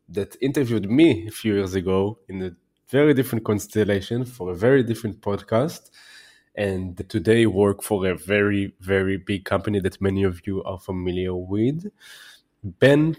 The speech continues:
Pines work as the director of content of A, A I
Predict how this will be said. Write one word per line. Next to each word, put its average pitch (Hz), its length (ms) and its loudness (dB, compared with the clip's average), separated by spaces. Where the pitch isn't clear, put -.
Pines 98 680 0
work 104 480 -4
as 101 180 -10
the 98 100 -4
director 101 540 -2
of - 160 -8
content 92 600 -6
of 92 260 -4
A, 139 360 2
A 127 180 4
I 110 240 2